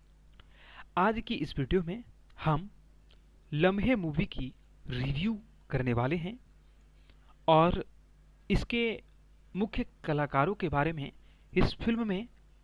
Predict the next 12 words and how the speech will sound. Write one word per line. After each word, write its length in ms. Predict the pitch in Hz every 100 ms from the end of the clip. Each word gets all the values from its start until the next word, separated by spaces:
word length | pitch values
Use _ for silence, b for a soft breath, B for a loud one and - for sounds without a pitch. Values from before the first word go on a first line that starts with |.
| - - - -
कौन-कौन 500 | 180 220 214 185 202
से 140 | 185 -
कलाकारों 560 | 131 127 - 135 185
ने 120 | 156 165 - - - - - - - - - - - -
काम 240 | 147 160 147
किया 260 | 151 156
है, 200 | 156 190 - - - - - -
इसकी 220 | - - 175
कहानी 500 | - 127 127 139 214 - - - b b b b -
और 240 | 170 190 202
सबसे 440 | - 220 214 269
महत्वपूर्ण 540 | 196 143 - 135 123